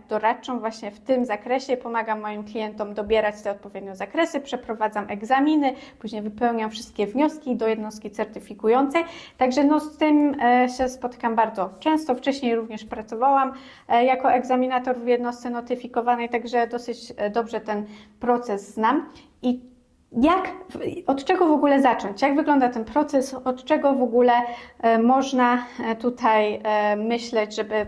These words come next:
podejść do tego procesu? Pierwsza sprawa jest to, że nie, ni-, niczego się nie bójcie, to wszystko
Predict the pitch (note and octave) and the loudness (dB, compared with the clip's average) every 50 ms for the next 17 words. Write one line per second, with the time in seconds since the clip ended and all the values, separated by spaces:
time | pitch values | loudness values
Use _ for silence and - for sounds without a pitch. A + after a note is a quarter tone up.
0 | - - - B3 G#3+ G#3+ G#3 G#3 G#3 - G#3+ G#3 - G#3+ G3+ G3+ G#3 G3+ G#3 - | -6 -2 -2 0 0 2 0 -2 -2 -6 -8 -4 -2 -2 0 2 0 0 0 -2
1 | - - - - - _ - - A#3+ A#3 - A3+ F#3+ F#3+ - - - - - - | -6 -16 -20 -20 -20 _ -4 -2 -2 0 2 0 0 0 -2 -6 -10 -12 -16 -20
2 | _ - E4 E4+ - F#4 E4+ - - B3 B3 B3 B3 A#3+ B3 B3 - G#3+ G#3 G#3 | _ -2 -2 0 2 0 -2 0 0 2 2 4 4 2 2 2 0 0 0 0
3 | G#3 - - - A3+ A3 B3 B3 B3+ C4 C#4 C#4+ C4+ C#4 C4+ D4+ D4+ D4 C4+ C#4 | -2 -8 -14 -10 -2 2 2 2 2 2 2 0 0 0 0 0 0 0 -2 -4
4 | C#4 C#4 E4 D#4+ D#4+ D4 D4+ - B3+ B3 A3+ A#3+ D4 C4+ - B3 B3 A3+ - - | -2 -2 -2 -2 -2 -2 -2 -2 -4 -4 -4 -4 -4 -2 -2 -2 -2 -4 -8 -14
5 | - C#4 - - - | -14 -16 -16 -18 -18